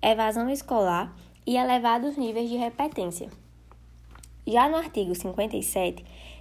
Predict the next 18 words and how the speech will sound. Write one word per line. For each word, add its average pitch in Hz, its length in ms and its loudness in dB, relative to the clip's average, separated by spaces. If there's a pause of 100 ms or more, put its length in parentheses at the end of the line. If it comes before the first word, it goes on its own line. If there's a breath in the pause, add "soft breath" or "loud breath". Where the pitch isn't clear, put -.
tem 233 160 0
como 262 240 0
objetivo 202 580 -2
do 185 120 -4
poder 202 460 -4
público 185 600 -2 (320 loud breath)
reformular 262 680 2
os 214 80 -4
mecanismos 214 680 -4
de 202 100 -6
inserção 214 680 -2
de 214 80 -4
crianças 226 760 -4
e 202 100 0
adolescentes 190 720 -2
à 202 80 2
educação 214 560 -2
básica, 180 400 -4